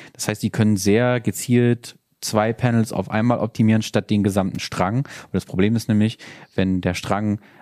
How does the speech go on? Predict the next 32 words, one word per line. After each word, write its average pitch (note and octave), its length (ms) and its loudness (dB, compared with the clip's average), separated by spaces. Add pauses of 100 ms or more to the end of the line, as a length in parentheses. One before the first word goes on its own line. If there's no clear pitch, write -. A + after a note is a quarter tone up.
(140)
äh, - 120 -2
also F#2+ 480 0
wenn F#2+ 80 2
ich F#2 160 -2
eine, F2+ 180 -2
eine - 140 -4
komplette G2+ 380 -2
Reihenschaltung D3 500 -2
habe, A2 400 0
also G2 140 0
alle G2 180 2
Panels F#2+ 320 -2
sind F#2 160 0
miteinander F#2 440 0
in F2+ 100 -4
Reihe G2 240 0
geschaltet F#2+ 420 -4
und F2+ 140 -4
dann F2 100 -2
zum F2 140 -6
Wechselrichter F#2+ 420 -2
verbunden F#2 420 -2 (260)
und - 100 -2
ein G#2 180 0
Panel F#2+ 300 0
wird F#2+ 100 -2
verschattet, G#2+ 460 -2
dann F#2+ 120 -2
fällt G2 240 -4
das - 200 -4
Panel F2 320 -2 (100)
weg. A#2 320 -2